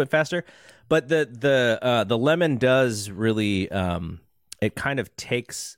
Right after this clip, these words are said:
the bite away from it a little bit, but it, it is, it is good. The, like, those flavors mix together very well. So if you're looking for something a little different, I don't, you know,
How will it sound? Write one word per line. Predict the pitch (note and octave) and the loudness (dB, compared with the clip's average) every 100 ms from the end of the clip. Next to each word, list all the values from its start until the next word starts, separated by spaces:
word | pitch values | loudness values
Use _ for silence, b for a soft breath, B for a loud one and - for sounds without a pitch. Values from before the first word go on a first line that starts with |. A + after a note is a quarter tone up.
| G2+ | -6
the | G#2 | -4
bite | D#2+ G2 A2+ - | -2 -2 -2 -4
away | C3+ D3 | 2 2
from | D#3 D#3+ | 2 -2
it | D#3 | 0
a | D#3+ | 0
little | D#3+ E3+ | 0 2
bit, | F#3 G3 B B B - | 2 0 B B B 0
but | D#3 | 0
it, | C#3 | 2
it | F3+ F#3+ G3 | 0 4 4
is, | A3 E3+ - | 4 0 -2
it | D#3 | 2
is | F#3 D#3 A2+ | 4 2 -2
good. | G#2 B2+ | 0 2
The, | C3 A2+ | 2 2
like, | C3 A2+ | 0 2
those | C3+ E3 C#3 | 4 4 0
flavors | - D3 E3+ B2+ G2+ | 0 2 2 0 0
mix | B2 C3 | -2 -4
together | - A2+ C3+ G#2 | -2 0 0 0
very | G#2+ A2+ | 0 0
well. | G2 A#2 F#2+ D2 | 0 0 0 -2
So | - F2 D#2+ F#2+ | -6 -6 -6 -6
if | G2 G#2 | -8 -2
you're | G#2 | 0
looking | G2+ A#2 - A2 | 0 0 -2 -2
for | A2+ G2 F2+ B B B | 0 0 0 B B B
something | - G3 D#3+ | -2 -2 0
a | D3 | 2
little | D3 C#3 | 4 4
different, | A#2+ B2 - B2+ - | 4 0 0 -4 -2
I | C#3+ | 0
don't, | D3 C3+ | 0 -2
you | A#2+ | -2
know, | F2+ | -2